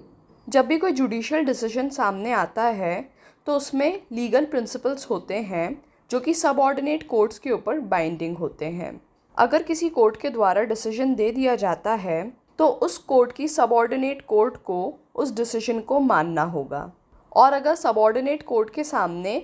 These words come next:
इसी टाइप का कोई केस आता है तो सबऑर्डिनेट कोर्ट को भी यही डिसीजन देना होगा। इंडिया के कुछ इन्फ्लुएंशियल जुडिशियल प्रेसिडेंट्स में से एक है केशवानंद भारती versus the state of Kerala,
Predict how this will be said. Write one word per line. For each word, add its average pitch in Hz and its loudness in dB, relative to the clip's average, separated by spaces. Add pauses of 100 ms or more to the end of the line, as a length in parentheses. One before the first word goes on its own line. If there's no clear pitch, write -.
(120)
इसी 320 -2
टाइप 240 2
का 277 0
कोई 269 -2
केस 220 -2
आता 196 4
है 220 -2 (260)
तो - -4
सबऑर्डिनेट 262 2
कोर्ट 214 2
को 233 -2
भी 247 -4 (340)
यही 233 2
डिसीजन 220 -2
देना 160 0
होगा। 160 -4 (460)
इंडिया 240 2
के 320 -2
कुछ 330 -4
इन्फ्लुएंशियल 254 -2
जुडिशियल 214 -6
प्रेसिडेंट्स 233 -4
में 190 -2
से 190 -4
एक 233 0
है 196 -4 (480)
केशवानंद 311 4
भारती 220 0 (240)
versus 240 0
the 302 -4
state 220 0
of 262 -4
Kerala, 180 0